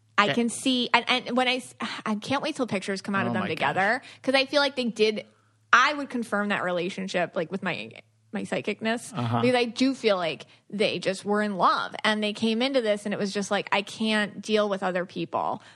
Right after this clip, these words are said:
Speaker 1: Like, Pinks can be very, um, they're like, yeah, like the Disney princess thing. Like, "That's it. You're my Prince Charming. I
Speaker 2: Wow.
Speaker 1: can't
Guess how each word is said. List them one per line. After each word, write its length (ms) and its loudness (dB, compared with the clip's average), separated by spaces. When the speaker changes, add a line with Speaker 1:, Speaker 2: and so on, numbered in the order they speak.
Speaker 1:
Like, 320 0
Pinks 380 -4
can 120 -4
be 140 2
very, 720 0
um, 600 -2
they're 140 2
like, 220 2
yeah, 160 2
like 180 -2
the 80 2
Disney 240 0
princess 380 -4
thing. 200 -8
Like, 160 -8
"That's 220 0
it. 240 2
You're 100 0
my 120 0
Prince 260 -4
Charming. 340 0
I 80 2
Speaker 2:
Wow. 120 -2
Speaker 1:
can't 200 2